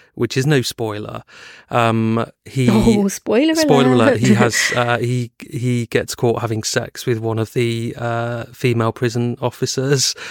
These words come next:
Speaker 1: and she gets
Speaker 2: Oh
Speaker 1: into
Speaker 2: my
Speaker 1: trouble for that,
Speaker 2: gosh.
Speaker 1: obviously. And I think he is
Speaker 2: Mm-hmm.
Speaker 1: just the sort of guy that even behind bars, he's like, "I'm gonna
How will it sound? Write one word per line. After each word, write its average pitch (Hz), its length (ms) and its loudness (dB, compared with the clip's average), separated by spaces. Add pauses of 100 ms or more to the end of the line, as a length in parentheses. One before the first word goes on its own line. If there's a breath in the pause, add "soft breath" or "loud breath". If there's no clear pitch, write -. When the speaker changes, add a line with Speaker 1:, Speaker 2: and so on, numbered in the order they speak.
(240 loud breath)
Speaker 1:
and 120 160 0
she 123 160 0
gets 117 240 0
Speaker 2:
Oh - 80 0
Speaker 1:
into 208 120 2
Speaker 2:
my 185 60 2
Speaker 1:
trouble 113 220 2
for 175 160 0
that, 110 120 -2
Speaker 2:
gosh. 110 120 -6
Speaker 1:
obviously. 120 520 -8 (360 loud breath)
And 127 100 0
I 135 60 0
think 180 180 6
he 160 180 4
is 160 60 6
Speaker 2:
Mm-hmm. 185 80 6
Speaker 1:
just 139 160 2
the - 80 -6
sort 127 200 0
of 110 100 -8
guy 120 240 0
that 117 120 -4
even 127 240 0
behind 110 400 -2
bars, 113 380 -2
he's 110 160 -8
like, 110 440 -6
"I'm 131 140 -4
gonna 123 460 0